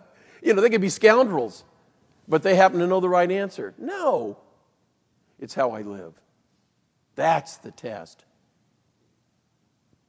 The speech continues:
And so Jesus says, "All you gotta do is do that," not know it.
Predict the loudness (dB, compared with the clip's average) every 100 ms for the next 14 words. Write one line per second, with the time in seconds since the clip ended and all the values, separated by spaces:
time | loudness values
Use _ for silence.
0 | _ _ _ _ _ _ _ _ _ _
1 | _ _ -6 -4 -2 -2 -4 -6 -2 -2
2 | -2 0 4 4 6 6 6 0 0 -2
3 | -2 2 4 4 4 4 2 0 -4 0
4 | 2 2 2